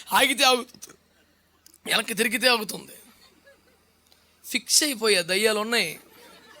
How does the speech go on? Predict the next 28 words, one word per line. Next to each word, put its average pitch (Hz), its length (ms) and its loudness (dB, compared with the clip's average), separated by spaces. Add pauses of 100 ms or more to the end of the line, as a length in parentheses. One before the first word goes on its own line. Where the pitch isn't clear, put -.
(600)
నేను 190 120 -4
చాలా 214 180 4
ఎట్టకారంగా 247 420 0
మాట్లాడాను, 233 680 0 (1000)
అది 190 100 -4
కోపం 220 280 -2
పెట్టేసుకుంది, 240 520 -4
నా 190 100 -6
వెనకాల 202 240 -2
పడిపోతుంది, 233 500 -6
రాయి 196 200 -2
పిక్కలు 226 300 -8
కొట్టేస్తున్నా 233 400 -4
నన్ను 196 340 -6 (1700)
అని 208 160 -4
చెప్పి 196 140 -4
ఫిక్స్ 208 200 -4
అయిపోయి, 208 320 -2
ఇక 208 340 -6
చేసేది 262 380 0
ఏమి 247 160 -2
లేదు, 208 300 -2 (600)
కనీసం 202 260 -4
దాన్ని 190 180 -2
చూద్దాం, 185 400 -6
ఎలాగో 180 200 -4
చివరికి 185 320 -6
వచ్చేసింది 160 460 -8